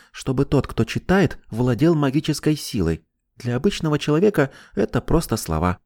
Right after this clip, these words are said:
"Ты говорила, что у тебя книга заклинаний есть. Покажешь?" Тирма, покопавшись в своем вещевом мешке, вытащила и протянула мне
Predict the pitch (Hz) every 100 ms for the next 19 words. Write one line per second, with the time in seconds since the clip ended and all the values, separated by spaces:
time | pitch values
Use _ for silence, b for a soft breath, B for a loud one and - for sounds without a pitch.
0 | _ _ _ _ - 156 147 143 170 175
1 | 139 - - 139 156 165 160 143 147 -
2 | 165 147 143 147 156 185 202 95 76 80
3 | 71 - _ _ _ _ - 123 233 180
4 | 71 - _ _ _ _ _ 127 165 151
5 | 135 120 117 120 123 - - 107 - 95
6 | 104 107 90 95 98 110 104 98 101 -
7 | - 160 b b - 104 - - 139 143
8 | 135 127 127 123 - 135 156 147 139 139